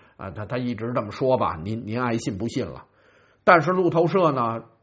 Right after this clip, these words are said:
听川普说完之后，回去他们就利用自己的渠道来核实，结果在伊朗方面，他们没有办法来证实这种说法。巴基斯坦啊等等，不知道，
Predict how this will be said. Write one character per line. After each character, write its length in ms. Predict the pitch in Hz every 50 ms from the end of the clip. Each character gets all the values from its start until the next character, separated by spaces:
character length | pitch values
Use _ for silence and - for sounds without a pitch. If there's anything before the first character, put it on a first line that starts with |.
| _ _ - -
听 180 | - 170 165
川 180 | 160 165 170 156
普 120 | 135 120 120
说 160 | - 180 180
完 240 | - 170 147 - 165
之 220 | - - - 202
后， 340 | - - - 160 131 - - - - - -
回 240 | - - 185 170 202
去 180 | 175 202 180 156
他 120 | 175 175
们 100 | 175 175
就 100 | 170 175
利 160 | 170 175 190
用 240 | 170 160 160 160 156
自 140 | 160 175 143
己 120 | 113 117
的 140 | 104 120 117
渠 180 | - - 151 104
道 160 | 135 151 127
来 140 | 127 143 151
核 340 | - - 120 123 160 196
实， 300 | 196 - - 82 87 - - - - - _
结 160 | - 180 190
果 140 | 175 160 151
在 140 | 135 147 139
伊 200 | 143 170 202 202
朗 220 | 165 117 101 107
方 180 | - 131 123 123
面， 260 | 123 127 113 92 - -
他 100 | - 151
们 140 | 147 139 127
没 140 | 127 135 175
有 180 | 240 233 -
办 180 | - 127 117 98
法 160 | - 98 92
来 180 | 95 98 117 131
证 360 | - - 254 226 170 123 107
实 320 | - - - 104 117 117 120
这 180 | 139 113 95 82
种 220 | - 82 76 - -
说 240 | - - 117 104 -
法。 260 | - - - - _ _ _ _ _ _ _ _ _ _ _ _ _ _ - 123
巴 140 | 151 135 143
基 100 | 139 147
斯 160 | 143 147 156
坦 280 | 123 127 101 92 92 104
啊 40 | 120
等 240 | 123 123 123 131 127
等， 320 | 107 95 107 120 127 123 139
不 120 | 151 156
知 80 | 151 -
道， 440 | - 180 - - - - - -